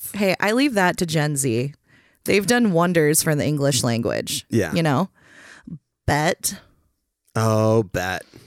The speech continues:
Speaker 2: I
Speaker 1: Mm-hmm.
Speaker 2: cannot stop saying yas. Like, it's, it's funny, like, when you start to say something, like, ironically, but now I just can't stop saying it.
Speaker 1: Mm-hmm.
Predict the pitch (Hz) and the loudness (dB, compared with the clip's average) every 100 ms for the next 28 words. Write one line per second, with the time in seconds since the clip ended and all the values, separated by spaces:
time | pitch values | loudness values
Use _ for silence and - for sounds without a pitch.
0 | _ _ _ _ - 135 175 190 127 120 | _ _ _ _ -4 -2 0 0 2 0
1 | - - 117 - 120 98 90 85 113 - | 0 -2 -2 0 0 -2 -6 -6 -6 -6
2 | - _ _ _ _ _ - 101 90 90 | -12 _ _ _ _ _ -6 -4 -4 -8
3 | - _ _ _ - 120 - - - _ | -14 _ _ _ -2 0 0 -2 -6 _
4 | _ _ _ _ - 120 - 151 156 147 | _ _ _ _ -6 -2 -2 0 2 2
5 | 117 - 120 101 - 110 104 - 104 101 | 0 0 0 0 0 -2 -2 -2 -2 -2
6 | 107 107 104 95 - 87 90 92 101 117 | -2 -2 -4 -4 -6 -8 -6 -6 -4 -2
7 | 127 131 - 98 92 92 92 90 101 - | -2 -4 -6 -6 -6 -6 -6 -8 -10 -10
8 | - 95 - - - - 87 95 117 _ | -8 -8 -6 -8 -8 -8 -4 -4 -4 _
9 | _ 233 208 180 180 | _ -4 -2 -2 -6